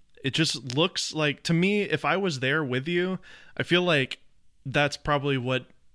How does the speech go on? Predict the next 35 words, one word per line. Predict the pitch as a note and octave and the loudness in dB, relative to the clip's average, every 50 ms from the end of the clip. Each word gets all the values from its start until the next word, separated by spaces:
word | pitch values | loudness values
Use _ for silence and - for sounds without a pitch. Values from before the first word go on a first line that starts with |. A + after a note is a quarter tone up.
| - - - | -20 -12 -6
my | C3 B2+ B2 | -4 -2 -2
brain | A#2+ G#2+ C3 B2+ B2 B2+ A#2+ | 0 0 0 0 0 -2 -2
would | A#2+ A#2+ | -4 -4
remember | A#2+ A#2 A2 A2+ A2+ A2+ G#2 G#2 | -4 -4 -4 -4 -4 -4 -4 -4
or | G2 G2+ A2 | -4 -4 -4
what | A2 A2 A#2 A2+ | -4 -4 -2 -2
I | A2+ | -2
would | A2 G#2 G#2+ - | -2 -4 -6 -6
see. | - - - A#2+ A2 G#2+ A2 - - - - - | -6 -4 -4 -4 -4 -6 -8 -12 -18 -20 -10 -4
That | B2+ B2+ | -2 0
may | C3+ D3+ E3 D#3 | 2 2 2 2
not | C3+ C3 C#3 D#3 C3+ | 2 0 0 0 -2
be | B2+ B2+ A#2 | -2 -4 -4
reality. | A2+ A2 A2+ A2 G#2 G#2 G#2+ G#2+ A2+ A2+ | -2 -2 -2 -2 -2 0 0 0 0 0
That | A#2 A#2 B2 | -2 -2 -2
might | C3 B2+ A#2 | -2 -2 -2
be | B2 | -2
a | A#2 | -2
little | A2+ A2 A2+ | -2 -2 -2
more | A#2 A2+ A2+ A2 | -2 -2 -2 -2
vivid | G#2+ A2 A#2 G#2 A#2 A2 A2 | -4 -4 -6 -4 -6 -6 -6
than | A#2 G#2+ G#2+ | -6 -6 -6
it | G#2+ G#2+ | -6 -6
actually | G#2+ A2 - - A#2+ A2 | -6 -6 -6 -8 -6 -6
was, | G#2+ G2 F#2+ F#2+ F2 G2 - - | -6 -6 -6 -6 -8 -8 -8 -8
or, | G#2+ G2 | -6 -6
or, | G#2 G2+ G#2 G2+ - - - - - - - - - | -4 -4 -6 -6 -8 -12 -16 -16 -20 -20 -16 -8 -4
uh, | A2 A2 G#2+ G#2 | -4 -2 -2 -2
whatever. | G#2+ G#2+ A2+ A2 A#2+ B2+ A#2 A#2 G2+ G#2 | -2 -2 0 0 0 0 -2 -2 -6 -6
But | - - B2+ A#2+ - - - _ _ _ _ _ _ _ _ _ - - - | -4 -2 -2 -2 -2 -4 -8 _ _ _ _ _ _ _ _ _ -20 -8 -4
is | - D#3 D3 | -2 0 4
there | F3 F#3+ F#3+ | 4 4 4
an | F3+ | 4
intentionality | E3+ D#3 - - F#3 E3+ - E3 D3 C3 C#3+ D#3 D#3+ E3 D3+ | 2 2 2 0 0 0 0 0 0 0 0 0 0 -2 0
behind | C3 C3+ A#2 C3+ C3+ C3+ C3 C3 B2 - | -2 -2 -2 0 0 0 0 -2 -4 -6